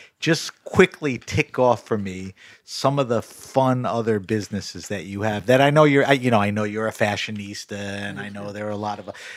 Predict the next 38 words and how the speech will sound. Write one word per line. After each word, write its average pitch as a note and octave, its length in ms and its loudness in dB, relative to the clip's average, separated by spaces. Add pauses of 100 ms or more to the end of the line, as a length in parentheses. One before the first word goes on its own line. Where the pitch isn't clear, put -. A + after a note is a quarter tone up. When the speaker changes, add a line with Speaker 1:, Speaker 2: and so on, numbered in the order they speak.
(140)
Speaker 1:
tell F#3 220 6
me F#3+ 240 6
about D#3 240 8
a B2+ 60 6
couple B2+ 400 0
of A#2 80 0
those A2 260 2
other G#2 240 0
things F#2 300 -6
that G2+ 100 0
you're F2+ 80 -8
Speaker 2:
So F#3+ 140 8
my F3+ 140 8
Speaker 1:
doing. D#3 80 10
Speaker 2:
favorite F#3+ 420 6
thing C3+ 280 4
to - 140 0
do C#3 100 8
is C3+ 180 4
to D3+ 100 -2
create C3 480 8
and G#2+ 160 2
smell. F#2+ 580 -2 (380)
So - 200 6
recently D3+ 640 6
I A#2+ 100 6
created C3+ 360 4
a B2 60 4
line A#2 500 4 (360)
that D3+ 140 -2
you D3 60 -4
could C3 180 -2
find D#3 220 8
at C3 100 2
Bergdorf A2+ 480 0
Goodman, D#3 480 2
Neiman A2+ 220 -4
Marcus, C3+ 640 2